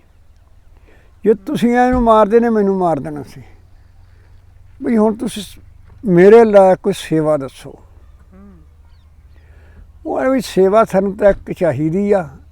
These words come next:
Speaker 1: ਜੇ ਕਰ ਸਕਦੀ ਆ ਤਾਂ। ਕੋਈ ਦਾਸੀ ਪਾ ਦੇ ਸਾਨੂੰ।" ਉਹ ਆਂਹਦੇ ਵੀ, "ਉਹ ਕਾਹਦੀ?" ਉਹ ਆਂਹਦੇ ਵੀ, "ਸਾਡੇ ਰਾਜੇ ਦੀ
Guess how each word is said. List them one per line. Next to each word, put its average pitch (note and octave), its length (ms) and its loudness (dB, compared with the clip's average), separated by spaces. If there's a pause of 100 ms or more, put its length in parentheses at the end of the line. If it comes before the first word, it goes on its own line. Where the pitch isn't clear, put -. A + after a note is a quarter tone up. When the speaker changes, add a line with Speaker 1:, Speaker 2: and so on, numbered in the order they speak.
(100)
Speaker 1:
ਜੇ F#3+ 800 2 (500)
ਕਰ F#3 160 -2
ਸਕਦੀ D#3+ 500 -8
ਆ D3+ 80 -10
ਤਾਂ। C3 180 -20 (1120)
ਕੋਈ F#3+ 140 2
ਦਾਸੀ E3+ 460 2
ਪਾ F3+ 220 2
ਦੇ F3 160 0
ਸਾਨੂੰ।" D#3+ 380 -8 (1800)
ਉਹ D#3+ 180 -8
ਆਂਹਦੇ D#3+ 140 -6
ਵੀ, F3 160 -6
"ਉਹ A3 320 0
ਕਾਹਦੀ?" F#3+ 420 0 (760)
ਉਹ C#4 120 -6
ਆਂਹਦੇ C4 140 -2
ਵੀ, B3+ 120 -4
"ਸਾਡੇ F3 440 0
ਰਾਜੇ F3 340 6
ਦੀ F#3+ 300 0